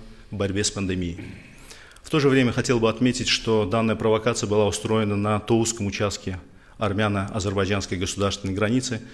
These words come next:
которая находится на большом расстоянии от зоны Карабахского конфликта. По данной территории проходят нефти- и газопроводы, экспортирующие энергоресурсы из бассейна Каспийского моря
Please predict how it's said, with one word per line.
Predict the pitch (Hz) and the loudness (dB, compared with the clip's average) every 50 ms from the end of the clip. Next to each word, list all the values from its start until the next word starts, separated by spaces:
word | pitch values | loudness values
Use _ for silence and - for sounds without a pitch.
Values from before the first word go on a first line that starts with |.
| - - - - | -20 -16 -6 -4
которая | 131 120 - 147 123 113 | -2 0 0 0 0 0
находится | 110 110 - 117 113 - 113 | 0 0 2 0 0 0 0
на | 107 107 | 0 0
большом | 98 104 104 - - - 113 101 | 2 2 0 0 0 -2 -2 -2
расстоянии | 95 92 - - 101 104 110 113 110 107 104 101 104 110 - | -2 -4 -2 0 0 2 2 2 2 0 -2 -2 -6 -6 -6
от | 107 101 87 | -4 -4 -2
зоны | 92 101 101 95 92 | -2 -2 -2 -2 -2
Карабахского | - 95 87 87 92 87 - - 90 87 - - - - - - | -4 -4 -4 -4 -4 -6 -6 -6 -8 -8 -8 -12 -18 -20 -12 -8
конфликта. | - 85 80 - 85 80 - - - - - - - - - - - - - - - - - - - - - - | -6 -6 -4 -4 -6 -8 -8 -12 -18 -20 -20 -20 -20 -20 -20 -20 -20 -20 -20 -20 -20 -20 -20 -20 -20 -20 -6 -2
По | - 127 120 | 0 2 4
данной | 135 131 131 127 120 | 4 6 6 4 4
территории | 123 - 123 120 117 - 143 135 131 | 4 2 2 2 2 4 4 4 4
проходят | 117 - 123 107 - 131 120 104 113 107 - - - - - - - - - - - - - - | 4 2 2 2 4 4 4 4 4 2 0 -4 -12 -14 -16 -18 -16 -16 -14 -14 -12 -12 -6 0
нефти- | 117 113 120 117 - - 104 | 2 2 2 2 0 -2 -2
и | - 110 | -4 -2
газопроводы, | 92 104 101 95 104 95 - 113 123 123 123 120 110 113 113 110 - - - - | 2 2 2 2 0 0 0 0 0 0 0 -2 -2 -4 -6 -6 -10 -10 -6 -6
экспортирующие | 120 - - - 117 104 - - 127 117 110 104 92 - - 101 98 95 95 104 - | -6 -4 0 0 -2 0 0 0 0 2 2 2 0 -2 -2 -2 -2 -4 -4 -6 -6
энергоресурсы | - 104 107 107 95 92 101 101 - - 127 120 - - - | -2 0 0 0 0 0 -2 -2 -2 -4 -4 -6 -4 -4 -4
из | - 113 | -4 -2
бассейна | 92 104 92 - 110 104 98 98 | -2 -2 -2 -2 -2 -2 -2 -2
Каспийского | - 101 - - - 98 - - - 95 | -4 -6 -6 -6 -6 -6 -6 -4 -4 -2
моря | 98 110 113 110 104 | 0 0 0 0 -2